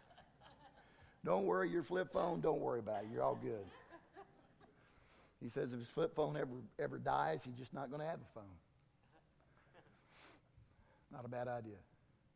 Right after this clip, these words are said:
Garbage in, garbage out. Analyze your input. So once you've done that, then you change your diet. Change your diet.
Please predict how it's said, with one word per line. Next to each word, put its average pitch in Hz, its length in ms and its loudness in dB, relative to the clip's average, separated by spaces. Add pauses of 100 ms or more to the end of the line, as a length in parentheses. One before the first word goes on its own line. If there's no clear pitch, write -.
Garbage 151 400 2
in, 190 140 2
garbage 165 360 4
out. 131 260 8
Analyze 175 720 4 (260)
your 139 220 0
input. 135 460 0 (340)
So 139 80 -4
once 147 260 -2
you've 160 140 -4
done 143 240 2
that, 156 420 2 (380)
then 160 160 -2
you 175 100 -2
change 147 380 0
your 170 100 2
diet. 202 420 -4 (2250)
Change 247 220 0
your 240 100 -2
diet. 233 400 -4